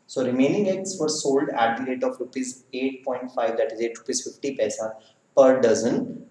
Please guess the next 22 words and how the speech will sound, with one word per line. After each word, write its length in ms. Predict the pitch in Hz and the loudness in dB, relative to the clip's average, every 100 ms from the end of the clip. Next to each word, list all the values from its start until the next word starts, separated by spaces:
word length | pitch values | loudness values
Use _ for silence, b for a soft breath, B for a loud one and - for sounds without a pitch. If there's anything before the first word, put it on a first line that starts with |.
| _ | _
and 180 | 120 120 | -4 -2
you 80 | 131 | -2
need 140 | 135 | -2
to 80 | 135 | -4
find 300 | 127 107 113 | -4 -4 -4
a 100 | 110 | -4
gain 460 | 104 117 127 - 117 | -6 -4 -2 -4 0
or 240 | 113 - | 2 2
loss 380 | 98 - - - | 0 0 -4 -4
percent 400 | 107 - 110 110 120 | -6 -6 -10 -12 -12
in 100 | 107 | -4
this 420 | 101 - - - _ _ | -4 -4 -6 -12 _ _
transaction. 600 | 127 117 - - - - _ _ _ _ _ B B B B B - _ _ - | 0 0 -2 -8 -12 -16 _ _ _ _ _ B B B B B -20 _ _ -2
Now 360 | 185 - - - | 0 0 -4 -10
see, 360 | - 185 - 139 | -8 -8 -8 -4
we 120 | 165 | -2
are 60 | 160 | -2
given 680 | 147 170 175 185 - - - | -2 -2 -2 -6 -10 -16 -2
that 220 | 117 - | 0 0
the 80 | 117 | 0
cost 360 | 135 135 - | 2 2 2
price 540 | 160 156 151 - - | 2 2 2 -4 -8